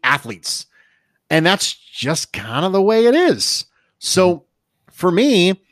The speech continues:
Speaker 1: I loved Jaquan Johnson. I gave the pick an A when we were grading it because I love Jaquan. It was a six-round pick. He can come in and play teams for you.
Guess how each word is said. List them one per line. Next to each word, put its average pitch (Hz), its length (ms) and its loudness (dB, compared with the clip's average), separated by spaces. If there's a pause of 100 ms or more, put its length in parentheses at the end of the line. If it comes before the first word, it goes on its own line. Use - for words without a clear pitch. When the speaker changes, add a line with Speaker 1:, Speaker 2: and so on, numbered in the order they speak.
(340)
Speaker 1:
I 156 220 0 (100)
loved 131 840 0
Jaquan 123 360 -2
Johnson. 101 380 -4
I 131 100 0
gave 196 220 0
the 175 80 -2
pick 165 240 -2
an 143 100 -4
A 117 400 -6 (240)
when 135 140 0
we 139 120 4
were 120 80 0
grading 117 320 -2
it 85 140 -20
because 185 180 -2
I 220 80 2
love 269 180 2
Jaquan. 156 320 -4
It 208 100 0
was 277 80 0
a 269 60 2
six-round 294 500 0
pick. 339 360 0 (540)
He 262 100 0
can 247 160 -4
come 160 240 2
in 220 60 2
and 214 100 0
play 165 180 2
teams 175 360 -4
for 170 200 0
you. 233 120 4